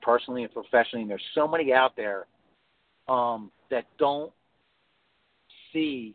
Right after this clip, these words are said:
what they bring to the table. It's so hard to see the picture inside the frame. And because we're living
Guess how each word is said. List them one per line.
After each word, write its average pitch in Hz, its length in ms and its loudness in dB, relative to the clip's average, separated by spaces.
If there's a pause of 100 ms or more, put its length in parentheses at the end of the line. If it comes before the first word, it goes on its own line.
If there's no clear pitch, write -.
(160)
what 131 240 0
they 135 140 0
bring 135 280 -6
to 131 80 -4
the 120 140 -4 (120)
table. 117 380 0
It's 101 100 -8 (120)
so 139 280 6
hard 139 420 4
to 120 60 -18 (120)
see 143 80 -12
the 120 100 -6
picture 131 400 -12
inside 123 340 -2
the 113 80 -6 (120)
frame. 127 280 -2 (300)
And 135 160 -2
because 147 640 4
we're 135 160 -6
living 135 500 -8